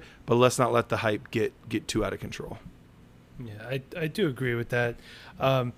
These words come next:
Speaker 2: this kinda goes into something that I put on the show sheet for the week, too. Um, I'm just gonna tie it together with a couple things here. So we all know Andrew Luck shockingly retired. If you're a big football, fantasy football player, you've heard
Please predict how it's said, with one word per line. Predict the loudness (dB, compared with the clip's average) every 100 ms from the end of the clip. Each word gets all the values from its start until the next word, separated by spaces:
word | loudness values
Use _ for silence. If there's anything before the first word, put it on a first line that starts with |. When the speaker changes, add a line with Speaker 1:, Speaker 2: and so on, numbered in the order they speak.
| -2
Speaker 2:
this | 0
kinda | 2 2 4
goes | 2 2
into | 0 -2
something | -2 -2 -2
that | 0
I | -2
put | 0 -2
on | -2
the | -4
show | -2 -2
sheet | -2 -4 -6 -8
for | -6
the | -4
week, | -4 -6 -6
too. | -4 -4 -6 -14 -20 -10 -2
Um, | 0 0 -4 -10 -16 -12
I'm | -2 0
just | 2 2
gonna | 2
tie | 6 6
it | 6
together | 4 2 2
with | 2 0
a |
couple | -2 -4 -4
things | -4 -4 -4
here. | -4 -6
So | -2 0 2
we | 2
all | 4 4
know | 2 2
Andrew | -2 -2 -2
Luck | -2 -2
shockingly | 0 0 0 -4 -4
retired. | -4 -2 0 0 -2 -8 -20 -20 -12 -10
If | 0
you're | 2
a | 4
big | 2 0
football, | -2 0 0 -2 -4
fantasy | -2 -2 -2 -4
football | -6 -2 -2
player, | -2 -2 -2
you've | -2 -2 -2 -2
heard | 0 0 -2